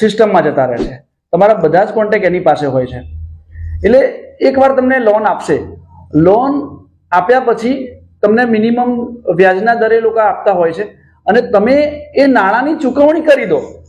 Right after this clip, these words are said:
નાણાંની ચૂકવણી કર્યા પછી પણ આ લોકો તમારી પાસે સતત નાણાંની માંગણી કરતા હોય છે અને તમે તેમ છતાં તમે નાણાં ચૂકવી દીધા પછી પણ નાણાં માંગણી કરશે અને નાણાં માંગણી કર્યા પછી જો તમે એને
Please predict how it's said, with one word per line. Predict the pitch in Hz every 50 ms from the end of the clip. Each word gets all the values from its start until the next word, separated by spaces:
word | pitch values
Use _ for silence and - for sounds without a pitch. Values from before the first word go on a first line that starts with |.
| _ _ _ _ _ -
નાણાંની | 156 160 170 190 214 233 247
ચૂકવણી | 196 226 220 220 240 247 247
કર્યા | - 208 190 214 240
પછી | 240 - 202 190 - 220 233
પણ | 226 - 247 247
આ | - 208 208
લોકો | 214 - - - -
તમારી | - 202 208 214 -
પાસે | - 233 220 247 247
સતત | - - 180 180 233 240 226 202
નાણાંની | 170 151 151 165 175 190 180
માંગણી | 165 143 139 147 151
કરતા | 135 139 131 135 139 127
હોય | 123 127 123
છે | - - - _ _ _ _ _ _ _ _ _ _ _ _ -
અને | - 208 233 247 269 277 277 294 285 294 294 - - - _ _ _ _ _ _ _ _ _ _ _ _ _ _ _ _ _ -
તમે | 220 226 254 277
તેમ | 269 - 277 277 233
છતાં | 254 254 269 262
તમે | - 262 277
નાણાં | 262 240 226 240 254 226
ચૂકવી | 220 208 190 214 247
દીધા | 247 254 220 254
પછી | 254 254 226 - 254
પણ | 254 262 254 247
નાણાં | 247 240 247 254 247
માંગણી | 254 247 247 254 254 254
કરશે | 254 247 - 240 262 262 - _ _ _ _ _ _ _ _ _ _ -
અને | 262 269 220 156 120 92 - - - - _ _ _ _ _ _ -
નાણાં | 156 160 165 170 180 208 240 269 269 247
માંગણી | 226 214 214 220 254 269
કર્યા | 262 262 233 233 262
પછી | 247 247 254 254 254 254 208 139 127 - - _ _ -
જો | 254
તમે | 254 254 262 269
એને | 262 262 277